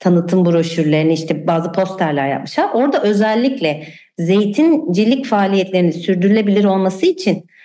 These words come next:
topraktaki organik maddeyi arttırıcı bir takım, e, bitkileri özellikle ekin, dikin,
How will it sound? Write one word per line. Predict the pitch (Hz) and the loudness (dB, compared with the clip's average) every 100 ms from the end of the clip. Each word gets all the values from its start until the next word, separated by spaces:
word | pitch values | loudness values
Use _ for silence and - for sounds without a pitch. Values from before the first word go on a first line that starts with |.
| _ | _
topraktaki | - 196 196 196 202 202 | -2 0 0 -2 -2 0
organik | 202 202 208 214 208 | 0 2 2 0 0
maddeyi | 185 180 202 | 0 2 0
arttırıcı | 175 185 - 190 180 | 0 -2 -2 -2 -2
bir | 196 | -2
takım, | 214 208 214 208 - _ - | -2 0 0 -2 -6 _ -2
e, | 170 165 | 0 0
bitkileri | 202 - 240 269 269 | -2 0 0 2 0
özellikle | 208 208 226 247 269 202 | 0 2 2 0 0 -2
ekin, | - 220 - 208 160 151 | 0 -2 0 0 2 0
dikin, | 220 - 208 175 170 - | -2 0 0 0 -2 -8